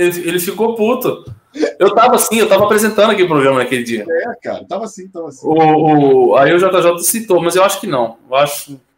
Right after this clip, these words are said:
Speaker 2: Cara,
Speaker 1: Eu
Speaker 2: mas acho que pra compor elenco, o Flamengo podia ir atrás de alguns nomes desses, hein? Pro
Speaker 1: Olha, eu, eu, eu indico dois.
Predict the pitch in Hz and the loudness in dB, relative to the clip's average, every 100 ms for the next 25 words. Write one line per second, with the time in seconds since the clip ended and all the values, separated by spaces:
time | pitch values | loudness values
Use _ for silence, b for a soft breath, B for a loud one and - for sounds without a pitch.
0 | _ _ _ _ _ _ _ _ _ _ | _ _ _ _ _ _ _ _ _ _
1 | 285 254 233 302 381 - 349 - 277 247 | -2 0 2 0 -4 -12 -12 -8 -8 -4
2 | 262 147 147 302 247 - 262 302 302 320 | -2 -2 -4 -6 -10 -10 -8 -8 -10 -12
3 | - 466 403 - 226 202 202 196 190 180 | -6 -4 -6 -6 -10 -8 -8 -6 -8 -8
4 | 180 151 127 156 151 143 208 175 - 139 | -12 -10 -6 -4 -6 -10 -10 -10 -12 -2
5 | 220 175 131 - 226 254 202 233 - - | 2 2 2 2 4 4 4 2 2 -2
6 | - 180 247 220 147 202 220 113 101 _ | -4 -2 0 -2 -2 -4 -6 -10 -14 _
7 | 135 160 113 - - - - | -2 -2 -2 -4 -4 -8 -16